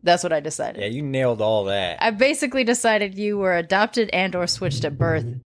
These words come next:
Speaker 2: And,
Speaker 1: nobody told you.
Speaker 2: and I did not know at this point that I was adopted. My sister
Speaker 1: <laughs>
Speaker 2: knew, and she had been keeping it secret, but my parents decided not to tell me.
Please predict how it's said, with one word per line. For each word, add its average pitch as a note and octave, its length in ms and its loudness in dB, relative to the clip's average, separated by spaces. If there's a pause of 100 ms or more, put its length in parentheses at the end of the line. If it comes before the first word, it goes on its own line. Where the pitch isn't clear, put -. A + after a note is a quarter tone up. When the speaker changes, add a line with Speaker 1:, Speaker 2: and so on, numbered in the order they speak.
(240)
Speaker 2:
And, E3 220 2
Speaker 1:
nobody D3+ 340 2
told - 300 -6
you. A2 80 -2
Speaker 2:
and A#2+ 200 -2
I C#3+ 240 0
did F3+ 240 -2
not C3+ 220 -2
know B2+ 280 2
at G#2+ 140 -4
this G#2 220 -6
point F#2+ 320 -8
that G2+ 180 -2
I F#2+ 100 0
was F#2 300 -4
adopted. D2+ 540 -12 (260)
My A#2 140 4
sister F3+ 600 2
Speaker 1:
<laughs> - 0 -
Speaker 2:
knew, G2+ 480 -2
and G#2 140 -12
she D3 160 -4
had C3+ 100 -4
been B2+ 200 2
keeping B2 340 -6
it G2+ 120 -6
secret, C#3+ 500 -6
but G2+ 120 -2
my G2+ 140 -4
parents D3 380 -6
decided G#2+ 460 -4
not G2 240 -8
to - 80 -16
tell F#2 260 -6
me. G2 340 -12